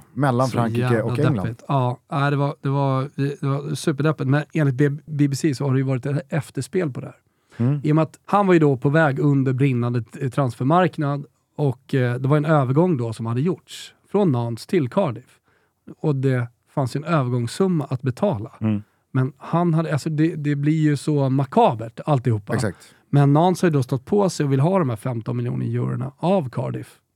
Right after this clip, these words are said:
Speaker 2: Ehm, och jag vet inte, har du koll på den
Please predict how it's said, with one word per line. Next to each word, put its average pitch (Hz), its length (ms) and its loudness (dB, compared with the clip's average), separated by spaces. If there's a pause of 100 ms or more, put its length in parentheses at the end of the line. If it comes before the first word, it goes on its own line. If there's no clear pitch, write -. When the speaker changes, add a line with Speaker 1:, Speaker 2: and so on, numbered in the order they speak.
(200)
Speaker 2:
Ehm, 110 640 -2 (460)
och 147 300 -2 (300)
jag 151 120 0
vet 160 120 0
inte, 156 160 0
har 147 380 0
du 143 60 0
koll 165 280 2
på 127 300 -2 (120)
den 135 120 0